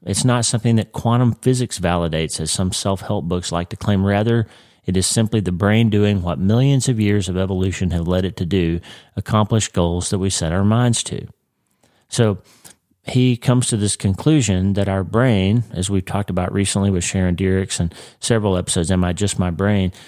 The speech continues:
He comes to the conclusion that your ability to change your life by learning to meditate and pray has something to do with what millions of years of evolution have done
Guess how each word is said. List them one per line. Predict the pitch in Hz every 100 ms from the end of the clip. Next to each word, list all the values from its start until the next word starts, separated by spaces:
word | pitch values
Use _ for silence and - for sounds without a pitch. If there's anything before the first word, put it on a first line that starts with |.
| - _ _
He | 143 160
comes | 156 131
to | -
the | 107 101
conclusion | 113 98 92 90 101 120 - _
that | 98 - -
your | 104 131
ability | 110 110 110 104 101 95
to | - 95 90
change | - 110 110 104
your | 98
life | 104 120 90 92 -
by | - 92 92
learning | 98 104 101
to | 92 87
meditate | 92 98 95 - 90
and | 82
pray | - 127 120 92 92 - - _
has | - 117
something | - 131 131
to | 113
do | 95 104 104 98 - - -
with | 98 -
what | 104 87
millions | 101 110 107 104
of | 98
years | 101 92
of | 92
evolution | 90 92 107 107 104 90
have | 90 87
done | 90 92